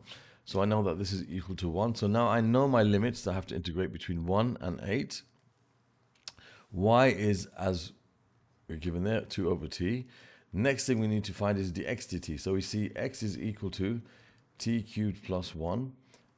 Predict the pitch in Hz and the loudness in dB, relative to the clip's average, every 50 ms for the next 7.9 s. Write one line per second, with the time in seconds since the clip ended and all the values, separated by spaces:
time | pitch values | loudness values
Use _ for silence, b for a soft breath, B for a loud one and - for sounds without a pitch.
0 | _ - - 90 95 92 98 98 98 101 101 95 95 73 85 85 95 - - 113 | _ -10 -6 -4 -2 -2 0 0 2 2 2 2 0 -2 -2 -4 -6 -2 0 0
1 | 131 131 - - - - 98 90 - - 107 107 123 139 143 131 - - _ _ | 0 0 -2 -8 -6 -6 -6 -6 -4 -4 -2 -2 -2 -2 -4 -8 -12 -14 _ _
2 | - 87 90 87 95 90 98 92 - 92 87 87 - - 90 92 110 117 123 117 | -8 -6 -4 -4 -4 -4 -6 -6 -4 -6 -6 -6 -8 -12 -8 -4 -2 0 0 -2
3 | 117 - - 92 92 98 95 - - - 160 160 139 - - - - _ _ B | -4 -6 -4 -4 -4 -4 -4 -6 -8 -4 -2 -2 -2 -2 -4 -10 -18 _ _ B
4 | B B B B B B B B B B - - 101 98 - 95 - - - - | B B B B B B B B B B 2 2 4 4 4 2 -2 -4 -8 -6
5 | - 143 143 135 123 110 107 101 - 107 110 113 113 104 - - 104 101 98 98 | -2 2 2 4 4 2 0 -2 0 0 0 0 -2 -4 -6 -4 -2 0 2 2
6 | 113 127 120 120 - - - - - - 87 87 90 107 120 127 123 - - 107 | 2 0 -2 -4 -8 -12 -14 -14 -12 -10 -6 -4 -2 0 0 -2 -2 -2 -2 -2
7 | 101 92 - - - 80 80 90 104 104 - 98 92 110 117 120 113 110 | -2 -2 -4 -6 -4 -2 0 0 0 0 -2 -2 2 2 2 2 2 -2